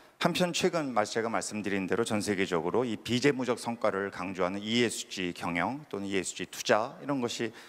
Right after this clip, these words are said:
큰 화두로 등장을 했습니다. 기업을 둘러싼 이해관계자를 존중하고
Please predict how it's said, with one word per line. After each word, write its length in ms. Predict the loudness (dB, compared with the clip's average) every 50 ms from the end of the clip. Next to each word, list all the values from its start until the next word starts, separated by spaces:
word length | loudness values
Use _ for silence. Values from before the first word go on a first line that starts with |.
| -20 -8 _
큰 220 | 0 0 2 2
화두로 320 | 4 2 2 2 0 -4 -4
등장을 400 | -4 -4 -4 -2 0 0 -2 -2
했습니다. 480 | -4 -6 -6 -6 -6 -8 -10 -14 -20 _ _ _ _ _ _ _ _ _ _ _ _ _ -20 -20 _ _ -4 0
기업을 360 | 4 6 6 6 6 4 0 0
둘러싼 440 | 2 2 2 2 2 0 -2 0
이해관계자를 960 | 2 4 4 6 6 4 4 4 2 0 0 2 2 4 4 4 2 2 0 -2
존중하고 800 | -2 -4 -4 -4 -4 0 0 0 0 2 2 2 2 2 0